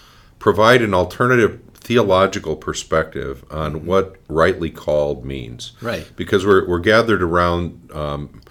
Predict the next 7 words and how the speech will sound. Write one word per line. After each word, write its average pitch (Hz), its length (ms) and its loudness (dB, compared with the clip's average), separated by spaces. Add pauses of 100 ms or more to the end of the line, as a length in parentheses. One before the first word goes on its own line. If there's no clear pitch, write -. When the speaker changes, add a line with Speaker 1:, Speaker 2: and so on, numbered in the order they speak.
(420)
Speaker 1:
the 78 400 -4 (100)
Article 98 300 0
fourteen 85 540 -4
of 76 60 -8
the 76 120 -2
Augsburg 73 440 -4
Confession, 69 680 -10